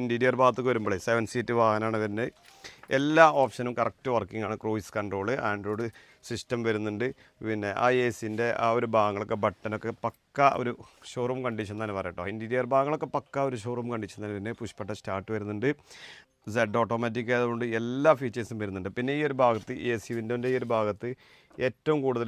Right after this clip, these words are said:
വാഹനത്തിന് കണ്ടുവരുന്നതാണ്. ഈ ഒരു ഭാഗത്ത് ചെറിയൊരു സ്ക്രാച്ച് ഉണ്ട് ട്ടോ.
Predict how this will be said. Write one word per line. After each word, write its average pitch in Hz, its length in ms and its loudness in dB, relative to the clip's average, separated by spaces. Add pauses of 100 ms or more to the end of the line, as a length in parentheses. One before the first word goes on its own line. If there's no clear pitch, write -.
വാഹനത്തിന് 107 420 0
കണ്ടുവരുന്നതാണ്. 95 500 -2 (100)
ഈ 113 120 -4
ഒരു 110 120 -4
ഭാഗത്ത് 98 340 -2
ചെറിയൊരു 101 380 -4
സ്ക്രാച്ച് 87 380 -10
ഉണ്ട് 82 180 -14
ട്ടോ. 90 80 -10